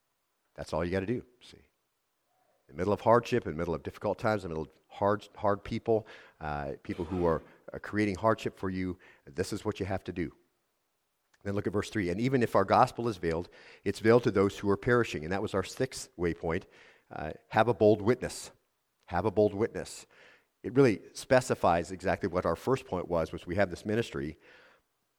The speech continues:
Paul says, "Listen, don't ever be discouraged about having a bold witness." It was one of the ways we saw a couple weeks ago that we pray for the persecuted church,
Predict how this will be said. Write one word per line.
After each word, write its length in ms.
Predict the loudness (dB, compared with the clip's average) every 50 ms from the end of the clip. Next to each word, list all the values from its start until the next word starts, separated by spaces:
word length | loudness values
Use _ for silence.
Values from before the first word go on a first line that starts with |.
| _ _ _ _ _ 0
Paul 160 | 0 0 2
says, 180 | 0 0 0
"Listen, 220 | 0 0 0 0 0
don't 200 | 2 4 4 6
ever 140 | 6 6 4
be 80 | 4
discouraged 380 | 2 0 2 4 4 4 6 6
about 160 | 6 6 8
having 260 | 8 6 6 6 4
a 60 | 2
bold 260 | 2 4 4 4 4 2
witness." 260 | -2 -4 -4 -6 -10
It 40 | -8
was 100 | -2 2
one 140 | 4 4
of 20 | 6
the 80 | 6
ways 240 | 4 4 4 2 0
we 80 | -4 -8
saw 220 | -2 2 2 2
a 20 | 2
couple 220 | 2 -2 -2 -2
weeks 180 | -4 -4 -2 0
ago 120 | 0 0
that 60 | 0
we 120 | -2 -4 -2
pray 240 | 0 0 0 0
for 260 | 0 0 0 0 0 0
the 240 | -2 -4 -4 -4 -4
persecuted 460 | -4 -4 -4 -4 -8 -8 -8 -8 -4
church, 400 | -2 0 0 0 -2 -4 -10